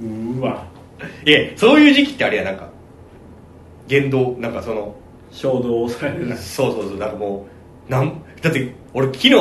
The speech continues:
Speaker 2: かなんかニュースで見て笑ったんやけど、
Speaker 1: うん。
Speaker 2: なんかどっかの、日本やで、あの、区役所かなんかの職員が、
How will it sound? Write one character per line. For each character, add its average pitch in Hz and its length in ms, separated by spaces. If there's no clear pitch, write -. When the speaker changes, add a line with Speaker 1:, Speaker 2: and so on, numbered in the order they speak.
Speaker 2:
か 117 100
な 117 100
ん 120 40
か 123 60
ニ 147 140
ュ - 20
ー 147 40
ス - 220
で 151 100
見 - 100
て 110 80
笑 104 160
っ - 40
た 104 140
ん - 40
や 101 60
け 95 80
ど、 101 300
Speaker 1:
う 127 40
ん。 120 200
Speaker 2:
な 143 80
ん 135 40
か 127 80
ど - 260
っ - 40
か 170 160
の、 123 140
日 156 100
本 160 180
や 85 60
で、 92 220
あ 104 140
の、 104 180
区 139 140
役 147 180
所 - 160
か 120 100
な 117 100
ん 117 40
か 110 60
の 98 100
職 135 320
員 123 180
が、 90 320